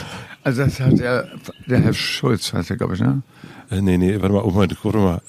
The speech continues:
Speaker 1: Strunk.
Speaker 2: Strunk, ja. Fantastisch, muss ich sagen.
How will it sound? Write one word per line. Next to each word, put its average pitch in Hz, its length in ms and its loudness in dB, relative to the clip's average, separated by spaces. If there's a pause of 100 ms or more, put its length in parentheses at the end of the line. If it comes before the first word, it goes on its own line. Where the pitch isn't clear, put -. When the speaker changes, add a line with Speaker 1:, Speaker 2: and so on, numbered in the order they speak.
(120)
Speaker 1:
Strunk. - 420 2 (140)
Speaker 2:
Strunk, 139 460 4
ja. 107 240 2 (340)
Fantastisch, 131 1120 -2
muss 92 160 -2
ich 90 140 -8
sagen. - 280 -8